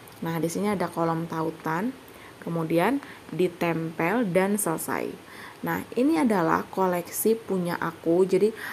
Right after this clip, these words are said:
koleksiku yang ada di Shopee. Untuk backgroundnya sendiri, kalian bebas, misalnya mau produk-produk baju, kalian editing-editing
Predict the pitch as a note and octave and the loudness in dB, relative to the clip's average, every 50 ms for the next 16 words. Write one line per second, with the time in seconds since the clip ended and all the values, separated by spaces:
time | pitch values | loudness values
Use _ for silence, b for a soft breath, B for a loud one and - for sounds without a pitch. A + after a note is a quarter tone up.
0 | B B - - E3+ E3+ E3+ E3+ E3 - - D#3 - - G3 G3+ F#3 F3+ F3+ F3 | B B -6 -4 0 2 2 0 0 -2 -6 -4 2 4 4 4 4 2 0 0
1 | E3+ E3 E3+ F3 E3+ - E3+ D#3 D#3 - - - - B B B B B B B | 2 2 0 0 0 0 0 -2 -2 -2 -6 -6 -6 B B B B B B B
2 | - - G#3+ A3+ A3+ A3+ B3 C#4+ D4+ D4 - - - - - F#3 F#3 F#3+ F#3 F#3 | 4 4 6 6 6 4 4 4 2 2 -2 -10 -16 -6 0 4 6 6 6 4
3 | - G3 F#3+ F#3 F3+ F3 F3 F3 - F3 F3 F3+ F3 E3 D#3+ D#3 - E3+ F3 F3 | 2 4 4 4 4 2 -2 -2 -2 -2 -2 -2 0 0 -2 -2 0 0 2 2
4 | F3 E3+ F#3 F3 E3+ F3 E3 E3 E3 D#3+ - - D#3+ E3 E3 E3+ F#3 F#3 E3+ D#3+ | 2 2 2 4 4 4 4 4 2 0 -2 -4 -4 -2 -2 0 0 2 2 0
5 | D#3 D#3 E3 E3 D#3+ D#3+ D#3 D#3 D#3+ E3 E3 D#3+ D#3+ - E3 E3 E3 D#3+ D#3+ D#3+ | 0 0 -2 -2 0 0 0 0 0 0 0 0 -2 0 0 2 2 2 2 2
6 | F3 F3+ F#3 F#3 F3 E3 D#3+ E3 D#3+ - - - D#3+ D#3 E3 D#3+ E3 - D#3 - | 2 2 2 4 2 2 2 2 2 0 0 -2 0 2 0 0 2 0 -2 0
7 | - D#3 D3+ D#3 D3+ - E3+ D#3+ | 0 0 0 -2 0 0 -2 -2